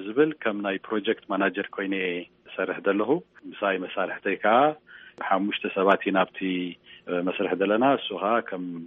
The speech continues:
ፕሮጀክት ማናጀር ኣሎ፣ ሴክሬታርያት ኣሎ፣ ኣብ ርእሲኡ ናይ ፋይናንስ ኣሎ፣ ከምኡ ድማ ኣብቲ ናይ ሚድያን ኮሚኒኬሽንን ኣሎ።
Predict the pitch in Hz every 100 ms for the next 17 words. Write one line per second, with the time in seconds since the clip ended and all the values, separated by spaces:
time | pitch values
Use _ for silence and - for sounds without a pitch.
0 | 85 - 95 87 98 - 95 98 95 113
1 | 131 127 120 117 - 85 78 - 87 90
2 | - 87 95 - 95 107 135 143 _ -
3 | 82 87 82 98 95 90 87 90 92 98
4 | 92 98 101 127 139 143 - - 90 90
5 | 90 92 95 92 - 90 87 82 80 87
6 | 95 98 113 117 - _ - 95 92 -
7 | - - 87 85 87